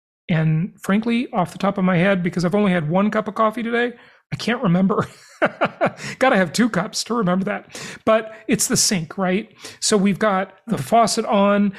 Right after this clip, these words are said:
is new properties coming into the market. The water in the sink is the amount of existing inventory,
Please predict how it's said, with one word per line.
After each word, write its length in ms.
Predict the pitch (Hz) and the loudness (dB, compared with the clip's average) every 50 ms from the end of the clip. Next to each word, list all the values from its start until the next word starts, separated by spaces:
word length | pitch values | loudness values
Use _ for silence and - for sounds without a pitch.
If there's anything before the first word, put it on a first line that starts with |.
| - - _ | -12 -12 _
is 360 | - 196 185 185 196 165 - - 285 | -2 0 2 2 2 0 -2 0 2
new 560 | 202 170 180 196 220 233 233 233 233 240 240 | 4 6 6 6 6 4 2 2 0 -2 -4
properties 600 | - - - 220 208 214 214 220 220 202 196 190 - | -6 -6 -4 -2 0 0 0 -2 -2 -2 -2 -2 -4
coming 360 | - - 208 202 190 175 175 | -4 -2 0 2 4 4 4
into 260 | 196 220 226 214 - | 4 4 4 2 2
the 80 | 208 233 | 0 0
market. 540 | 208 214 214 220 214 220 240 233 226 - - - - - - - | 0 2 2 0 0 0 -2 -2 -2 -4 -10 -20 -20 -20 -20 -8
The 140 | - 180 165 | -4 -2 0
water 540 | 143 160 180 202 214 220 220 214 220 220 - - | 2 4 6 6 6 6 4 2 2 0 0 2
in 220 | 226 220 233 262 | 4 4 4 4
the 80 | 254 196 | 2 0
sink 480 | - - - 247 247 254 269 - - _ - - _ _ - | 0 0 -2 -2 -2 -4 -6 -8 -14 _ -20 -20 _ _ -2
is 140 | 202 165 143 | -2 0 2
the 120 | 196 196 | 4 4
amount 320 | 185 190 196 196 220 214 | 4 6 4 4 2 0
of 140 | 220 208 160 | 0 0 2
existing 600 | 175 170 147 135 135 175 247 214 - - 240 226 226 | 2 2 0 0 -2 0 0 0 0 0 0 2 2
inventory, 680 | 220 220 226 220 214 214 214 226 214 214 214 214 214 | 4 4 2 2 0 0 0 0 0 0 -2 -4 -6